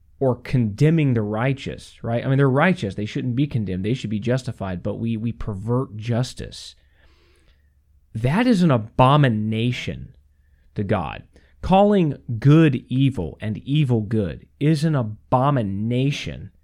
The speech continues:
before God. And yet our society certainly does, but much of the church, we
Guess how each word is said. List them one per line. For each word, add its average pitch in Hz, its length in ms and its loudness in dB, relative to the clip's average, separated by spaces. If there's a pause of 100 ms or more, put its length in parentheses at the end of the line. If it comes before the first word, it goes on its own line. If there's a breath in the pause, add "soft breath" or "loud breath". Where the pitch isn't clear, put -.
(140)
before 123 360 -2
God. 120 460 0
And 135 180 -2
yet 175 260 0 (540)
our 135 160 -4
society 170 640 0
certainly 127 500 -2
does, 98 280 -8
but 156 140 -8
much 208 320 -8
of 214 80 -4
the 170 80 2
church, - 500 -4
we - 240 -8